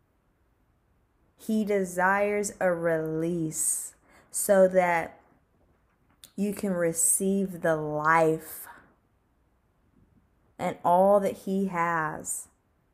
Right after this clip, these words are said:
for you. Okay?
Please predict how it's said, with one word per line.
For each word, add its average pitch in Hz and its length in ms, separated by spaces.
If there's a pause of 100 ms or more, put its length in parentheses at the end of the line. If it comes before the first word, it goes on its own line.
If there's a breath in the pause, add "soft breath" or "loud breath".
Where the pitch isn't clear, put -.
(500)
for 175 320
you. 151 420 (4000)
Okay? 196 420